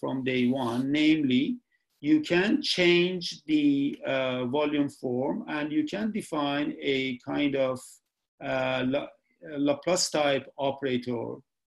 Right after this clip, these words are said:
uh, which is perturbed by this metric, it's called delta zero and G. And then the thing is the coefficients of this, uh, kind of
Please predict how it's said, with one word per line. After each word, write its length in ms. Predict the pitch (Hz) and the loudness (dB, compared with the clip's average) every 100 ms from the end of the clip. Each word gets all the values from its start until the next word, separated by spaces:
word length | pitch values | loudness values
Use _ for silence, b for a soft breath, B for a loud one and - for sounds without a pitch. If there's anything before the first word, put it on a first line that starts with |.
| _ - | _ -14
uh, 200 | - 131 | -12 -10
which 280 | 131 123 | -10 -6
is 220 | 127 123 - | -6 -6 -8
perturbed 580 | 143 127 - 180 196 165 - | -6 -6 0 4 4 2 -4
by 160 | 131 | -4
this 280 | 127 123 - | -4 -6 -6
metric, 460 | 123 123 - 123 123 _ _ | -6 -6 -8 -10 -10 _ _
it's 120 | - - | -20 -8
called 280 | 123 123 | -4 -4
delta 300 | 123 120 123 | -4 -6 -4
zero 340 | 117 123 123 120 | -6 -4 -4 -4
and 200 | 117 117 | -6 -8
G. 460 | 127 147 139 196 247 _ _ _ _ | -4 -2 -2 -4 -8 _ _ _ _
And 200 | 165 175 | -2 0
then 200 | 214 302 | 2 4
the 100 | 330 | 2
thing 280 | - 247 233 | 4 4 4
is 160 | 220 - | 2 0
the 100 | 214 | -2
coefficients 720 | - 214 - 302 269 214 175 | 0 0 4 4 4 -2 0
of 200 | 185 160 | 0 2
this, 420 | 160 147 - - | 2 2 0 -4
uh, 140 | 160 139 | -4 -4
kind 260 | 151 147 | -2 -2
of 160 | 143 | -2